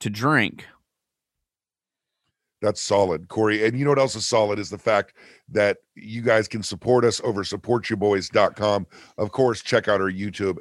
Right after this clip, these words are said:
Speaker 2: at watch your boys dot com. If you're listening to this podcast right now, get on your platform, get on the Apple, and subscribe. Leave us a five-star review. Cor-, we're gonna test Corey on the news and all the social media stuff right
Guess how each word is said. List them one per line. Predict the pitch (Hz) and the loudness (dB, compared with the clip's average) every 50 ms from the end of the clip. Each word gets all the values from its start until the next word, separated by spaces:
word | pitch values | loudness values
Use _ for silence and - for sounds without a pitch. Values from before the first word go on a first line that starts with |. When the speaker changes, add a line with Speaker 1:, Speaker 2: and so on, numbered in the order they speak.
| - - | -6 -4
Speaker 2:
at | 90 92 87 | -4 -4 -4
watch | - 87 90 87 90 104 104 101 98 - - | -6 -10 -12 -2 2 4 4 4 2 0 -4
your | 95 95 | -6 -6
boys | 87 82 92 92 90 87 82 - | -4 -2 0 0 0 0 -2 -2
dot | - 101 95 90 - | 0 0 0 0 0
com. | - 101 95 92 90 - - - - - - _ - | 0 0 2 2 0 -2 -6 -14 -20 -20 -20 _ -4
If | 113 107 101 | -4 0 4
you're | 135 139 131 | 4 4 4
listening | 131 131 104 113 110 | 4 2 2 -2 -4
to | |
this | 107 - | -4 0
podcast | - 110 101 92 - 101 95 92 - | 2 2 2 4 2 0 -2 0 0
right | 101 95 87 71 | 0 0 0 0
now, | 90 90 87 85 78 - - - - _ _ - | 0 0 0 0 -2 -4 -10 -18 -20 _ _ -2
get | 131 131 | 2 2
on | 123 113 107 | 2 2 2
your | 101 98 | -2 -4
platform, | - - 101 90 85 - - 90 85 82 78 85 | 0 2 2 2 2 0 -4 -4 -4 -4 -6 -4
get | 90 110 | -2 -2
on | 107 101 | -2 0
the | 101 95 73 | 0 -2 -2
Apple, | 87 92 92 - 90 85 80 80 - - - - _ _ - | -2 -2 -2 -2 -4 -6 -6 -6 -10 -18 -20 -20 _ _ -6
and | 107 104 98 95 92 90 85 82 - | -4 -2 0 0 -2 -4 -6 -10 -12
subscribe. | - - 101 85 78 - - - - 127 123 117 110 107 101 98 95 87 | -8 -8 -8 -8 -8 -12 -10 -2 0 2 4 4 4 4 4 2 0 -4
Leave | 107 123 120 | -4 -4 -4
us | 110 101 - | -4 -4 -4
a | 104 95 | -6 -6
five-star | - - 107 98 98 98 - - 104 95 | -2 2 4 4 4 2 2 0 0 0
review. | 90 92 85 90 104 98 98 - - - - - - _ _ | 0 -2 -4 -4 -4 -4 -4 -6 -6 -10 -18 -20 -20 _ _
Cor-, | - - 147 143 143 | -4 0 0 2 2
we're | 135 147 147 | 2 2 2
gonna | 135 127 117 | 4 2 0
test | - - - 123 123 127 113 - - | -2 -2 0 0 0 0 0 -6 -10
Corey | - - 117 117 110 110 110 101 | -6 -2 0 0 2 0 0 -2
on | 98 107 110 110 104 | 0 0 0 0 0
the | 104 | -4
news | 101 98 104 107 107 107 110 113 107 - - _ - - _ _ - | -6 -4 -4 -2 -2 -2 -2 -4 -6 -8 -10 _ -20 -20 _ _ -4
and | 101 104 98 | -4 -2 0
all | - 110 113 117 | 2 4 4 4
the | 107 107 | 4 2
social | 104 - 127 117 107 - 113 104 | 0 0 0 0 0 0 -2 -2
media | 101 110 107 101 101 | -2 -4 -4 -4 -4
stuff | 95 - - 98 87 87 - _ _ _ _ _ _ | -4 -2 0 2 2 2 0 _ _ _ _ _ _
right | - 80 85 90 95 98 104 95 | -8 -2 2 4 4 4 2 -2